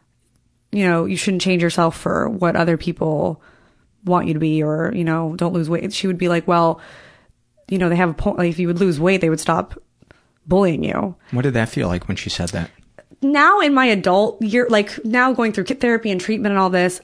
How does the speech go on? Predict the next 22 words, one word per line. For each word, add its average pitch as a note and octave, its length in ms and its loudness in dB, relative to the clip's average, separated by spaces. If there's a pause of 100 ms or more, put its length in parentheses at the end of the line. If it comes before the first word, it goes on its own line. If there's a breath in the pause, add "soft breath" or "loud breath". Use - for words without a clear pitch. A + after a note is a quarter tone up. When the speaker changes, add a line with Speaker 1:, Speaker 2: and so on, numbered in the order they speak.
Speaker 1:
I A3+ 180 4
can C#4 240 0
see A#3 400 0
as F#3 420 0 (540 soft breath)
she - 300 0
was D4 200 2
trying B3 320 0
to A#3 80 -2
be A3 60 2
a G3+ 60 2
protective G3 560 -2
mother G3+ 560 0 (100)
and F#3+ 400 0
looking G3 240 0
at G3 80 2
her F#3 60 2
kid F#3 260 -2
who F#3 140 0
was F3 260 0 (320 loud breath)
being C4 220 4
bullied G3 380 6
and, F3 240 2